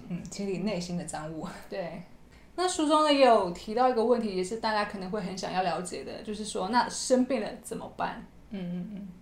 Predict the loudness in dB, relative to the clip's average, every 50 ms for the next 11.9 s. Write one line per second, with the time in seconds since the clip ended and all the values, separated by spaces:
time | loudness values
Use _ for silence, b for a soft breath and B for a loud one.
0 | -20 -20 -20 -14 -10 -6 -4 -4 -4 -2 0 0 0 2 2 0 0 0 0 -2
1 | -4 -6 -8 -14 -12 -8 -8 -8 -8 -8 -12 B B B B B -2 4 8 8
2 | 8 8 6 0 0 2 4 4 4 6 6 8 8 6 4 4 4 6 6 6
3 | 6 2 2 0 2 2 2 2 0 0 -4 -8 -10 -6 -2 0 2 2 2 0
4 | 0 0 0 0 0 0 0 2 4 4 4 4 4 4 0 -2 -4 -10 -6 -4
5 | -2 -2 2 4 6 6 6 6 2 0 -2 -2 -2 -2 0 -2 -2 -2 -2 -4
6 | -4 -4 -2 0 2 4 4 6 6 4 6 8 8 8 8 8 6 4 4 2
7 | 4 4 6 6 6 4 6 8 8 10 8 8 6 4 2 2 4 4 4 4
8 | 2 2 0 -4 -2 0 2 2 4 4 4 6 8 8 8 8 8 4 2 2
9 | 2 2 2 2 4 4 4 4 2 2 -2 -4 -4 -2 -2 -2 0 0 -2 -2
10 | -4 -8 -10 -6 -6 -4 -4 -4 -6 -6 -2 2 4 4 4 4 4 4 4 4
11 | 6 4 6 8 8 8 8 6 2 -2 -2 0 0 0 0 -2 -4